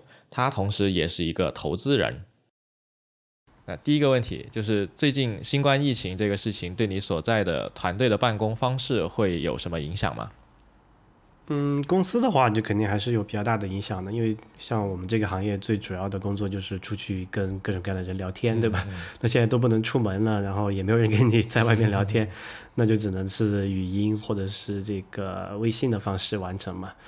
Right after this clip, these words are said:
Speaker 1: 嗯。
Speaker 2: 但我不知道，我其实回想了一下，我从来没有投过一个项目，只是跟他远程聊过的，肯定都是见过面至少。
Speaker 1: 嗯。
Speaker 2: 所以就从这点来讲的话，应该对我这个工作的行业这个影响还是蛮大的。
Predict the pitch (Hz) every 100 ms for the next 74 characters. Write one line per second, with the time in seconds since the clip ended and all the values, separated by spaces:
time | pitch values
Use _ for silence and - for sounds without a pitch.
0 | - - 110 135 123 120 113 107 104 107
1 | - _ _ _ _ _ _ _ - 120
2 | 143 202 135 120 120 185 143 156 110 104
3 | 117 101 120 123 113 127 98 98 - -
4 | - - - _ _ - 117 135 117 117
5 | 120 120 110 104 101 - 123 110 120 110
6 | 107 - 107 107 87 - 95 101 87 95
7 | 95 - 98 117 127 120 131 117 117 123
8 | 101 101 113 - - - - 107 104 123
9 | 110 120 113 110 160 143 98 107 90 95
10 | 92 101 95 104 104 104 104 117 104 98
11 | 95 101 101 101 104 95 104 98 98 -
12 | 131 160 107 98 98 101 107 95 92 92
13 | 87 98 92 92 101